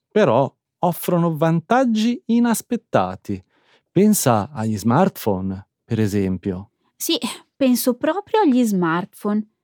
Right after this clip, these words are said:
Speaker 2: Nessuno ha ormai più la necessità di ricordarsi i numeri telefonici degli altri e per rispondere a ogni domanda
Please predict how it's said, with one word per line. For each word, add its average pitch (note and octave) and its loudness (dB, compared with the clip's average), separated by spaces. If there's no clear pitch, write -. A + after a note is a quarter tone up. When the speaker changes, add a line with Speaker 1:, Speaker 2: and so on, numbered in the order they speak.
Speaker 2:
Nessuno C4 0
ha E4 0
ormai A3+ 4
più A#3+ 0
la A3 4
necessità A#3 0
di G4+ 0
ricordarsi C#4+ 2
i - 4
numeri G#3 0
telefonici G#3 -2
degli A3 0
altri G#3+ 2
e G#4+ 0
per G4+ 2
rispondere C#4+ 2
a F#3+ 4
ogni G#3+ 4
domanda F3+ -2